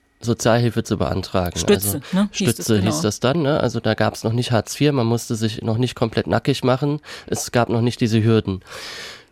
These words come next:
Speaker 1: Also es war ein soziales Recht, das vorhanden war. Und mein Vater ist mal suspendiert worden bei seiner Arbeit, weil er beim Klauen erwischt wurde. Er hat immer wieder mal bei Umzügen, die er für U-S-Amerikaner gemacht hat, mit seiner Firma Dinge gefunden, die er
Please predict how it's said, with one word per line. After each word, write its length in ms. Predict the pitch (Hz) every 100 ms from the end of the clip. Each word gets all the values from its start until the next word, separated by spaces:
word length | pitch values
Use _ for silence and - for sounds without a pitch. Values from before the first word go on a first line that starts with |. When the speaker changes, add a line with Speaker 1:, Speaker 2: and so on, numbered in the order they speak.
| _
Speaker 1:
Also 220 | - 110 101
es 140 | -
war 80 | 107
ein 140 | 113
soziales 560 | 113 - 113 113 107 113
Recht, 260 | 117 -
das 140 | 117 -
vorhanden 500 | 104 131 - 110 90
war. 320 | 92 87 -
Und 200 | 110 104
mein 200 | 110 101
Vater 280 | 120 123 127
ist 140 | 123
mal 240 | 127 117 117
suspendiert 560 | 127 - 117 123 147
worden 300 | 113 110 107
bei 100 | 104
seiner 240 | 107 107 95
Arbeit, 280 | 113 131
weil 120 | 117 110
er 100 | 113
beim 280 | 107 110
Klauen 320 | - 117 117 107
erwischt 340 | 101 104 -
wurde. 200 | 104 95
Er 100 | 90
hat 160 | 110 -
immer 220 | 117 113
wieder 200 | 123 113
mal 300 | 110 117 123 - _
bei 140 | - 101
Umzügen, 420 | 127 131 - 123
die 100 | 117
er 60 | 110
für 120 | -
U-S-Amerikaner 840 | 107 120 110 120 117 - 120 123
gemacht 400 | 117 113 120 -
hat, 280 | 131 123 -
mit 100 | 123
seiner 260 | - 113 107
Firma 420 | - 120 117 117 - - - - _ _
Dinge 220 | 123 123
gefunden, 380 | 117 110 123 117
die 100 | 120
er 160 | 117